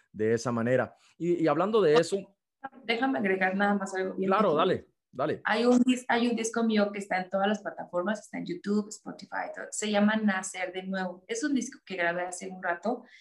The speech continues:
Speaker 2: y tengo planes de hacer otras cosas a futuro. Yo sé que es algo que el Señor me va a permitir hacer en un, en su momento, porque hay tiempos de Dios. Pero por ahí, si lo quieren buscar, está en cualquier, este, de las plataformas,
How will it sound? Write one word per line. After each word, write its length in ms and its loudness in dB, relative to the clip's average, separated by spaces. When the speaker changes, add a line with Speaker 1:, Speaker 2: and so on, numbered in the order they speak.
Speaker 2:
y 140 -2
tengo 300 2
planes 240 0
de 60 0
hacer 200 -2
otras 300 -8
cosas 460 -6
a 100 -4
futuro. 500 2
Yo 180 -2
sé 220 -8
que 640 -6
es 200 -4
algo 180 2
que 80 -6
el 80 -6
Señor 380 -4
me 80 -2
va 80 2
a 80 -8
permitir 340 -4
hacer 240 -4
en 120 -4
un, 180 -6
en 80 -4
su 160 0
momento, 480 2
porque 840 -6
hay 200 -2
tiempos 560 -8
de 80 -8
Dios. 400 -6
Pero 340 4
por 160 2
ahí, 220 2
si 180 -8
lo 160 -4
quieren 240 0
buscar, 380 -2
está 640 -4
en 240 -6
cualquier, 460 2
este, 300 -2
de 160 0
las 180 -4
plataformas, 640 -2